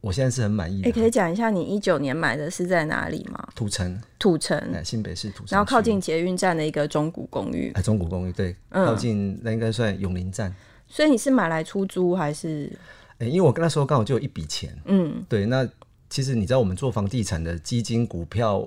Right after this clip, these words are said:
Speaker 1: 外汇、保险，我们看来看去还是最喜欢房地产。
Speaker 2: 嗯。
Speaker 1: 但是刚好这个疫情的发生，让我想到前辈，哦，以前大前辈跟我说，“哦，sars买房的人怎么样怎么样。”
Speaker 2: 嗯。
Speaker 1: 那我说，“那，那我，我，我来亲身体验一间看看好了。”
Speaker 2: 嗯。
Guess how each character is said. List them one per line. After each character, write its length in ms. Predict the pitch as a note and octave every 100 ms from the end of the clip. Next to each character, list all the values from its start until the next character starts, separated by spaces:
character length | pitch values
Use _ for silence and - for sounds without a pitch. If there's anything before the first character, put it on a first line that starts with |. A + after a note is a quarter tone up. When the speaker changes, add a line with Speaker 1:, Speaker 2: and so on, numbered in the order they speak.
| -
Speaker 1:
外 200 | A#2+ G2+
汇、 320 | A2+ A2+ F#2 - _ _ _
保 180 | E2 A2+
险， 280 | - E2+ F2 - - _ -
我 100 | G2+
们 100 | G2
看 120 | C3
来 80 | A2
看 180 | A#2+ A2
去 100 | A2
还 60 |
是 80 | G2
最 160 | G2 G2+
喜 100 | F#2+
欢 120 | F#2
房 160 | E2+
地 140 | D#2+ F#2
产。 160 | - G3
Speaker 2:
嗯。 380 | G3 E3 E3+ F#3 -
Speaker 1:
但 140 | D#3
是 160 | - C3+
刚 220 | - D#3
好 180 | C3 G#2+ G#2+ - - - - - -
这 100 | F#3
个 80 | D#3+
疫 100 | F#3
情 160 | -
的 80 | A2
发 200 | A#2 C3
生， 180 | C3+ C#3
让 160 | D#3+
我 80 | B2+
想 180 | A#2+ F#2+
到 100 | B2+
前 300 | A#2+ G#2 G#2+
辈， 280 | C#3+ A2+ G#2 - -
哦， 160 | G2 G2
以 40 |
前 160 | G#2+ -
大 160 | C3 A#2+
前 120 | G#2
辈 80 | A#2
跟 80 | A#2
我 100 | G2+
说 160 | A2+ A2+
，“哦 20 |
，sars 400 | - B2+ - G2+
买 180 | F#2 F2+
房 160 | G2
的 100 | G#2
人 120 | F#2+
怎 100 | F#2+
么 100 | F2
样 120 | A2 G2+
怎 80 |
么 80 | F2
样。” 80 | G#2+
Speaker 2:
嗯。 20 |
Speaker 1:
那 80 | G3+
我 80 | E3+
说 120 | A#2
，“那， 200 | B2+ B2 -
那 140 | B2 C3
我， 140 | G2+ -
我， 140 | G2+
我 120 | - G2
来 180 | G#2+ G#2 _ - -
亲 220 | - C3+
身 180 | C3 C3
体 200 | - F#2+
验 140 | A2+
一 60 | A2
间 160 | G#2+
看 160 | G2+ G2+
看 140 | G2+
好 60 | F2
了。” 60 | A3
Speaker 2:
嗯。 180 | F#3+